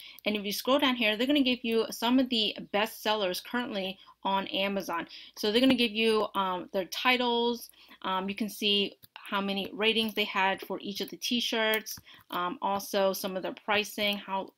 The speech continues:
much they priced each of the t-shirts, things like that. Um, you'll also get to see some of the features, descriptions, all of that good stuff.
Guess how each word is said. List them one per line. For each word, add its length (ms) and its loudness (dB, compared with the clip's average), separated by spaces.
much 240 -8
they 120 -4
priced 400 -6
each 160 -12
of 80 -8
the 80 -10
t-shirts, 480 -6
things 240 -10
like 180 -14
that. 220 -6
Um, 240 0
you'll 120 2
also 320 2
get 200 -6
to 60 -8
see 400 -2
some 180 -4
of 60 -4
the 60 -2
features, 840 -4
descriptions, 1000 -6
all 200 2
of 100 -2
that 200 -2
good 180 -6
stuff. 320 -6